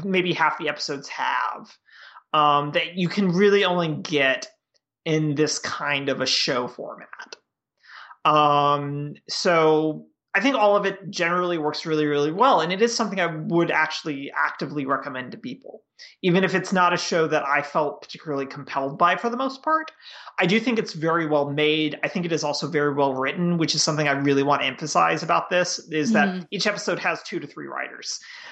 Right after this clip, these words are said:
Speaker 1: Um, so that's something to keep in mind. It is also really immaculately edited, and Wilson has a terrific eye for creating image associations with dialogue, um, that I think really stand out.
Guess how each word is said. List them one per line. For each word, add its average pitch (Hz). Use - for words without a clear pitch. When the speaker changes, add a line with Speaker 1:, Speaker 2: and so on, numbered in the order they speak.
Speaker 1:
Um, 165
so 165
that's 180
something 214
to 190
keep 196
in 170
mind. 165
It 160
is 156
also 180
really 151
immaculately 131
edited, 131
and 147
Wilson 147
has 139
a 147
terrific 156
eye 131
for 143
creating 143
image 165
associations 139
with 151
dialogue, 127
um, 135
that 139
I 139
think 147
really 175
stand -
out. -